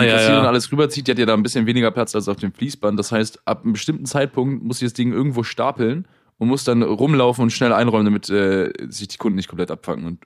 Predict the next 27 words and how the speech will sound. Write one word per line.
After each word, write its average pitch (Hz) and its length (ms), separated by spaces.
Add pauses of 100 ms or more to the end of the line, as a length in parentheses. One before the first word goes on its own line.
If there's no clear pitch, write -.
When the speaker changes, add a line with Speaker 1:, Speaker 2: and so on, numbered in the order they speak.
(120)
Speaker 1:
lass 113 240
mich 143 100
Speaker 2:
Ja. 127 140
Speaker 1:
raten, 123 260
du 123 120
warst 117 180
der 110 60
Kunde, 110 200
der 98 120
sich 90 120
abgefuckt - 400
hat. - 140 (760)
Speaker 2:
Ja, 110 140
ich 104 160
war 107 240
direkt 113 280
dahinter. 113 340
Speaker 1:
<laughs> 101 60 (1000)
Speaker 2:
Also 117 240
wirklich, 131 220
ich - 40
hatte 127 160
halt 123 160
nur 127 160
so 117 100
eine 120 120
Corny, 120 580